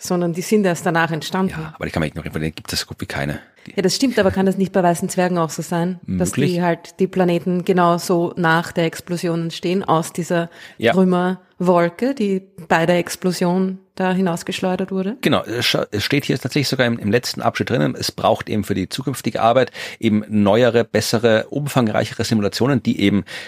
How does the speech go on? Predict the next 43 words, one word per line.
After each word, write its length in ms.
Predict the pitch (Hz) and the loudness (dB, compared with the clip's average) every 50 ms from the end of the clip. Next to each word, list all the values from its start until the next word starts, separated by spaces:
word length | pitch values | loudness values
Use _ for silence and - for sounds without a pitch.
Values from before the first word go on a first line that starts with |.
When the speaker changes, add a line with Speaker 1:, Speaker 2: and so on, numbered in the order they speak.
| - - - | -16 -8 -6
Speaker 2:
äh, 120 | - - | -6 -4
zuerst 400 | - - 104 92 104 - - - | -2 0 0 2 2 0 0 0
mal 300 | 113 101 98 98 85 - - _ - - - _ _ _ _ _ _ _ _ _ - | 2 2 2 2 0 -6 -12 _ -20 -20 -20 _ _ _ _ _ _ _ _ _ -4
nicht 200 | 107 - - - | -4 -2 0 2
nur 160 | 104 - - | 0 2 2
einen 260 | 71 82 87 104 131 127 | 2 2 2 2 2 2
Planeten 460 | - - 120 117 135 - - 143 156 | 0 0 0 0 -2 -2 -4 -6 -6
untersuchen. 640 | 143 123 - 117 - 147 147 - - 170 160 143 127 - - | -2 -2 0 0 2 2 0 2 0 -2 -2 -2 -4 -8 -12
Es 120 | - 78 | -10 -6
ist 80 | 82 78 | -2 0
ja 80 | 92 - | 2 2
auch 160 | 90 90 92 | 2 0 0
eher 160 | 85 101 101 | 0 0 0
selten, 340 | - - 95 104 - - 110 | 2 0 0 -2 -4 -4 -4
dass 160 | - 92 - | -4 -4 -2
du 80 | - 95 | 0 0
nur 140 | 90 87 | 2 2
einen 200 | 62 82 92 107 | 2 2 2 0
Planeten 380 | 101 - 107 110 120 - - 110 | 2 2 2 0 0 -2 -2 0
hast, 240 | 117 117 - - - | 0 0 -2 -2 -2
der 120 | 120 - | -2 0
irgendwo 340 | 117 101 98 107 117 117 - | 0 -2 -4 -4 -6 -6 -6
was 140 | - - - | -6 -4 -2
umkreist, 400 | 117 107 - - 107 110 110 - | -2 -2 0 0 0 0 0 0
sondern 220 | - 92 85 78 - | -2 -4 -6 -6 -10
dass 240 | - - - - _ _ | -10 -10 -10 -10 _ _
da 100 | - 82 | -8 -6
mehrere 300 | 82 80 82 110 123 135 | -2 2 2 4 4 4
Planeten 340 | 131 - 120 123 127 - 127 | 2 2 2 2 2 0 -2
sind, 240 | - - 151 156 147 - - - 139 - - | 0 0 0 0 -2 -4 -6 -6 -6 0 2
eben 180 | 110 104 98 | 2 2 2
diese 180 | 92 95 87 98 | 0 -2 -2 0
Materialscheibe 800 | 95 90 - 90 90 85 85 107 123 - - - 143 127 143 - | 0 -2 -2 -2 0 2 2 2 2 2 0 0 2 2 0 2
und 400 | - 139 147 170 170 - - - - - - | 2 2 2 2 0 -4 -8 -16 -18 -10 -8
the 80 | 101 - _ - | -8 -8 _ -4
possible 420 | - 147 - - 147 - - 135 | -2 -2 0 0 0 0 0 0
interaction 680 | - 120 104 - - - - 117 - - - - 131 110 | 0 -2 -2 -2 0 0 0 -2 -2 -2 -2 0 0 0
between 380 | - 110 - - 120 117 107 | -2 -4 -2 0 0 0 0
first 500 | - - - 107 110 127 120 - - - | -2 0 2 4 4 4 2 0 -2 -4
and 180 | 117 113 - - - | -4 -4 -4 -4 -4
new 260 | 101 104 101 113 113 | -2 0 0 0 0
generation 600 | - - - 113 104 101 101 101 - - 104 - | 0 -2 -2 0 2 2 2 2 2 0 0 0
planets. 520 | - - 92 82 80 76 - - - - | -2 0 0 2 2 0 -2 -4 -6 -8